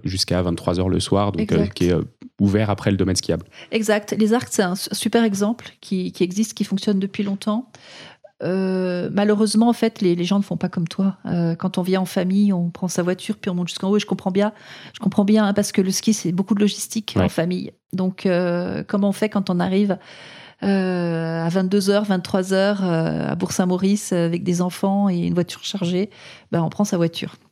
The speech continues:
Speaker 2: Et, euh, je vois
Speaker 1: Mm.
Speaker 2: la majeure partie des gens prennent leur voiture. Malheureusement, le funiculaire sert beaucoup aux saisonniers, ce qui est très bien, hein, mais, euh, pas sur la grosse partie de, la, on va dire des, des émissions, ce qui est bien dommage.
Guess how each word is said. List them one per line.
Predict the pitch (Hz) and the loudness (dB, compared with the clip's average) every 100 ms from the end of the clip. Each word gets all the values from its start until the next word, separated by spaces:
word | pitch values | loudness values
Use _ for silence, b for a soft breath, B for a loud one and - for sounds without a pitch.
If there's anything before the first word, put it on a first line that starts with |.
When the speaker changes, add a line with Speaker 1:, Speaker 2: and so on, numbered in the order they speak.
| _ - | _ -2
Speaker 2:
Et, | 165 165 | 0 2
euh, | 156 151 151 139 - 64 127 139 147 | 0 0 -2 -4 -6 -8 -8 -10 -12
je | 185 | -6
vois | 185 | 0
Speaker 1:
Mm. | 107 - - - - | 0 0 -12 -16 -12
Speaker 2:
la | - 156 | -4 0
majeure | 185 190 202 | 0 0 -2
partie | 196 - 202 | -4 -2 0
des | 180 | 0
gens | 170 190 | 0 -2
prennent | - 185 | 0 0
leur | 175 | 0
voiture. | 170 170 - 170 - B B 139 B B B B | 0 -2 -2 -8 -10 B B -18 B B B B
Malheureusement, | 190 196 202 190 190 185 | 2 4 2 2 2 0
le | |
funiculaire | 180 175 170 190 196 | -2 -4 0 0 0
sert | - 156 | 0 0
beaucoup | 160 - | 0 0
aux | 202 | 0
saisonniers, | 190 175 180 | 2 2 2
ce | 226 | 2
qui | 202 | 0
est | |
très | - 208 | 0 0
bien, | 196 180 | 2 0
hein, | 170 202 | 0 -2
mais, | 185 175 | 0 0
euh, | 165 170 160 165 | 2 0 -2 -4
pas | - 196 196 | -2 -2 -2
sur | 202 | -2
la | 180 | -2
grosse | 175 190 202 | 0 0 0
partie | - 208 - 208 | -4 -6 -4 -2
de, | 185 170 165 170 | 0 0 -2 -4
la, | 165 | -6
on | - - - 202 - - | -6 -10 -14 -16 -16 -10
va | 165 | -6
dire | 185 | -6
des, | 180 151 | -2 -2
des | 151 160 165 | 0 0 0
émissions, | 170 - 180 - - B B B B | 0 -2 -8 -10 -20 B B B B
ce | - | -2
qui | |
est | 190 | 2
bien | 196 | 2
dommage. | 190 185 165 165 | 4 4 2 0